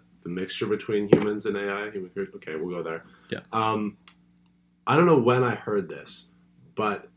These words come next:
Speaker 1: I heard that an A I can always beat a human one-on-one in a game of chess, right?
Speaker 2: Yeah.
Speaker 1: And all the time, the A Is always outperform the humans. But what outperforms the A I is a human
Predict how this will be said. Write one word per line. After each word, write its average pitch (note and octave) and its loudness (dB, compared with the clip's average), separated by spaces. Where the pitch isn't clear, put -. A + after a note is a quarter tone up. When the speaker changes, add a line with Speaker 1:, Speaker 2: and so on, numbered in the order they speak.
Speaker 1:
I G#2+ -4
heard A2+ 0
that G#2 -2
an G2+ -4
A C#3 6
I A2 2
can G#2 -2
always G#2 2
beat F#2+ -4
a E2 -10
human F2+ -4
one-on-one F#2+ -2
in F#2 -6
a F#2+ -4
game F2+ -4
of D#2 -14
chess, - -10
right? F#2 -6
Speaker 2:
Yeah. G2 4
Speaker 1:
And G2 -2
all C#3+ 6
the B2 8
time, E2 -4
the G2+ -2
A G2+ 0
Is G2 0
always A2+ 2
outperform G2 -2
the E2 -6
humans. D#2 -10
But A2+ -2
what A2+ -2
outperforms B2+ 0
the G#2 2
A - -6
I D2+ -2
is F#2 -2
a G2 -6
human A#2 0